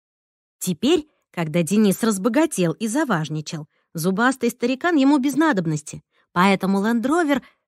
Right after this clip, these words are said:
так и остался со мной. Он ещё очень хорош собой,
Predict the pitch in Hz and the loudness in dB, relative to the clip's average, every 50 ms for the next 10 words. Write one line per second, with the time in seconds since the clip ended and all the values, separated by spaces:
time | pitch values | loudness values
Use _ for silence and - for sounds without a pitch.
0 | _ _ _ - 311 359 - 214 190 180 - - 226 - - - 160 - - 175 | _ _ _ -8 -6 -6 -2 -2 -2 -2 -2 -2 -4 -4 -4 -6 -10 -10 -8 -6
1 | 165 160 160 170 170 165 165 - _ _ _ _ _ _ _ _ _ _ _ - | -6 -4 -4 -4 -4 -6 -8 -12 _ _ _ _ _ _ _ _ _ _ _ -4
2 | 196 202 208 196 214 202 - - 214 208 - - 226 220 247 294 - - 339 330 | -2 0 0 -2 -2 -4 -6 -4 -6 -6 -6 -6 -6 -4 -4 -6 -6 -6 -6 -6
3 | 330 - - 226 226 233 254 269 - - - 294 294 262 226 185 156 147 151 | -6 -4 -6 -6 -4 -4 -4 -6 -6 -8 -6 -6 -6 -6 -6 -6 -6 -8 -8